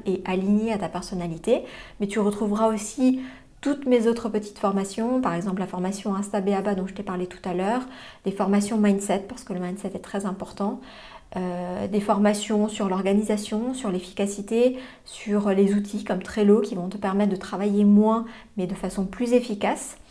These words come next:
euh, des formations, euh, spécifiques sur le site web, comment avoir un, un site web, comment créer ton site web. Voilà, tu vas trouver de nombreux contenus.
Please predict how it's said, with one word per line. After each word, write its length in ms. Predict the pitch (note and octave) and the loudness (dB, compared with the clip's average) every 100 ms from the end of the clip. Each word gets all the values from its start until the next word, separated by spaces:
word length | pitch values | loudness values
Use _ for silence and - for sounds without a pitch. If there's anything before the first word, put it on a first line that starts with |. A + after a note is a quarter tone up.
| - - - - | -20 -20 -20 -8
euh, 340 | F#3+ F#3 F#3+ F#3 | -4 -2 -2 -2
des 140 | G3 | -2
formations, 840 | G3 G3+ G3+ G#3 - A#3 A3+ A#3+ G#3 | 0 2 4 2 2 -2 0 2 0
euh, 80 | |
spécifiques 680 | G3+ - G3 G#3 G#3 A3+ A3+ - | 0 0 -2 -2 -4 -4 -4 -8
sur 240 | - G#3+ | -2 2
le 100 | G#3 | 2
site 260 | G3+ G3+ - | 0 -4 -2
web, 200 | G3+ A#3+ | 0 0
comment 220 | - F#3+ | -4 -4
avoir 280 | F#3 F#3+ E3+ | -2 -4 -4
un, 20 | G3 - | -6 -8
un 80 | F#3+ | -8
site 280 | F#3 G#3 - | -8 -8 -2
web, 240 | G3+ A#3 A#3 | 0 0 -2
comment 220 | F#3 E3+ | -6 -6
créer 300 | - A#3+ B3+ | -4 0 0
ton 120 | A#3 | -2
site 240 | A#3 A3 | -6 -4
web. 240 | G#3+ A3+ F#3+ - - - - | 2 2 2 -4 -12 -8 0
Voilà, 160 | F3+ | 0
tu 140 | F#3 A3 | 2 0
vas 60 | |
trouver 280 | A3+ B3+ C4+ | 0 2 2
de 180 | G#3+ G#3 | 4 6
nombreux 460 | G#3+ B3 C4 C4 | 6 6 6 8
contenus. 540 | C4 A#3 A3 G3 F#3+ | 6 4 0 0 0